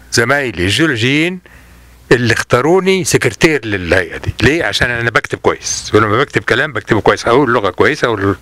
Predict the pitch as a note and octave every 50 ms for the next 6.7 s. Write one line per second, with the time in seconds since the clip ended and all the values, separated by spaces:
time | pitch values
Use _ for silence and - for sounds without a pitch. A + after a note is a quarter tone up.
0 | - - A#2+ C3+ C#3 B2+ C3 C#3+ C3+ - - C#3 E3+ E3+ - B2 - - - -
1 | - A#2+ D3 E3 D3+ C#3 C3+ C#3+ C#3+ C#3+ B2+ B2 - A#2 - - - - - -
2 | - - - - - - C3 F#3 A3+ A3+ G#3+ G3+ F#3+ F3 E3 D3+ C#3 C3 A#2+ A2
3 | G2 - - - - - - - C#3 F3+ A#3 A#3 - - C3+ A2+ F#2+ F2+ F#2 A#2
4 | D3 F#3+ F3+ D#3+ B2 C3+ - - B2+ A#2 A2 - - - C3 A2+ A2+ G#2+ G#2+ A2+
5 | C#3+ F#3 G3+ D#3+ B2+ A2+ F#2 G2 C3 B2+ G#2 A2 A2+ A2+ D#3+ F#3 F3 D#3 D3 C#3
6 | C3 B2 _ - D3 - - D3+ D#3 C3 C3+ C#3 C#3+ C3+